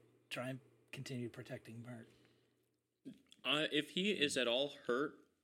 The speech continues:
Speaker 2: I can run him down easy. And nobody outruns my short bow.
Speaker 1: Well, they do if they get outside. 'Cause then
Speaker 2: No.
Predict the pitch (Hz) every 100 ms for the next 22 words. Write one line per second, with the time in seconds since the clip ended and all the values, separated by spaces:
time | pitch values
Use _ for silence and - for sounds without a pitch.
0 | _ _ _ - 143 147 156 135 123 123
1 | 123 117 104 104 101 98 101 - 107 110
2 | 104 101 95 - - - - _ _ _
3 | _ 127 127 131 123 127 117 107 101 110
4 | 101 - 104 95 - 95 - 92 90 -
5 | - _ _ - - - - - 143 135
6 | 208 226 196 180 165 127 - 104 78 -
7 | - _ _ _ _ _ _ _ _ _
8 | _ _ _ _ _ - 131 123 107 98
9 | 95